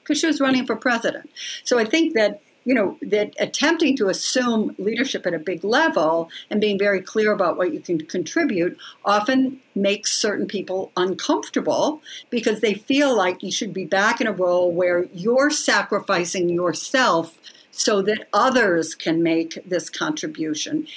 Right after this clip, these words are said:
And we often internalize that. So exhibiting anything like, uh, ambition, which is a warrior, um, a warrior characteristic, is then seen, I think, as unfeminine and, and ultimately as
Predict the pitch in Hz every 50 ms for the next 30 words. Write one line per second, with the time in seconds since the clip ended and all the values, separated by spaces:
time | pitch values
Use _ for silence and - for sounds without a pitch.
0 | - - - - 226 233 226 226 226 214 220 233 240 - 262 247 240 233 226 -
1 | 294 311 381 415 302 180 156 156 160 165 - - - 151 151 - - - - -
2 | - 202 196 190 185 190 190 190 - - - - - - - _ _ - 208 196
3 | 175 170 170 202 247 269 330 311 269 233 202 202 202 196 190 - - 202 196 190
4 | 185 180 175 175 175 175 175 175 170 - - - 185 175 170 170 165 165 - -
5 | 180 180 175 160 165 226 269 - - 220 180 180 180 165 165 - 175 - 196 175
6 | 165 160 165 175 180 208 240 262 262 233 - 170 165 165 160 160 160 170 170 175
7 | - _ _ _ _ _ _ - 175 175 170 165 165 165 165 165 156 165 170 -
8 | _ _ _ _ _ - - 175 170 180 196 220 226 220 190 180 175 170 - -
9 | 175 165 165 165 - 202 196 233 302 302 - - 185 170 - 196 180 160 165 170
10 | 196 185 190 196 190 190 - - - 294 285 269 262 254 240 240 240 - - -
11 | - - - 214 214 - 240 214 - 185 170 175 170 - - - 196 196 196 -
12 | - 233 233 240 240 233 226 214 214 208 190 196 196 185 - - - 214 202 196
13 | 202 196 - - - 254 277 302 302 - 254 208 - - 175 170 160 170 165 165